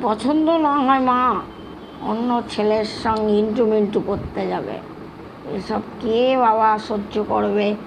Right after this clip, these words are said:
আমি মা সাদা সিধে ছেলে, আমি তো আর ওরকম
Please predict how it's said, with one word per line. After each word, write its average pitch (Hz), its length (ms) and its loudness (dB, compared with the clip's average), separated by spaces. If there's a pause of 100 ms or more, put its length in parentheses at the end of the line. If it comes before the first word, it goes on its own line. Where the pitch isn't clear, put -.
(420)
আমি 220 360 2
মা 214 340 4 (220)
সাদা 202 340 2
সিধে 214 360 0 (220)
ছেলে, 196 460 0 (840)
আমি 214 300 0 (100)
তো 262 80 2
আর 233 200 8
ওরকম 220 640 2